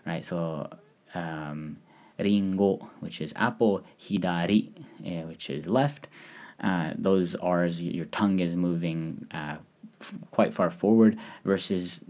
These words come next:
think of an English R, like road, um, and your, your tongue isn't in that front position. It's moved, shifted a lot farther back in your mouth. You're doing, like, a r-,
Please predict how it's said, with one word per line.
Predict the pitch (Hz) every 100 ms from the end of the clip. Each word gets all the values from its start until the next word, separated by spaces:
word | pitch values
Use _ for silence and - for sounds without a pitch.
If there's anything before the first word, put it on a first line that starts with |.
| - -
think | 92
of | 87 85 - -
an | 90
English | 139 160 120 -
R, | 90 90 87 87 - - -
like | - 73 -
road, | 98 95 107 104 90 82 92 98 - - -
um, | 92 87 82 76
and | 92 90
your, | 87 87 87 - -
your | 85
tongue | - - 139 120
isn't | 101 110 98 -
in | 98
that | 95 - -
front | - - 107 107 -
position. | 90 90 - 85
It's | 85 -
moved, | 90 87 87 - - -
shifted | - - 110 -
a |
lot | 85 92 85 -
farther | - - 95 98 90 85
back | 85 80 78 - - -
in | 92 87
your | 80
mouth. | 80 80 78 -
You're | 82
doing, | 87 82
like, | 78
a | 78
r-, | 85 82 85 82